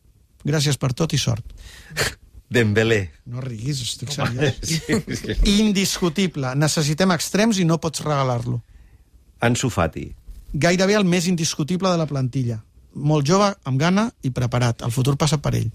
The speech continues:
Speaker 2: Molt bé, has dit que recuperaries Alanyà,
Speaker 1: Mhm.
Speaker 2: recuperaries Coutinho?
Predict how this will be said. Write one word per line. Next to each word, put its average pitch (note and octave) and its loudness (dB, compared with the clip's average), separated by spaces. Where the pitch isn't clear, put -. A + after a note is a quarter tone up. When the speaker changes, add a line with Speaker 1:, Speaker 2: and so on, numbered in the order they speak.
Speaker 2:
Molt G2 2
bé, E2 4
has E2+ 0
dit G#2+ 0
que A2+ 4
recuperaries G2 0
Alanyà, G#2 2
Speaker 1:
Mhm. D3 -4
Speaker 2:
recuperaries A#2 -2
Coutinho? C3+ 0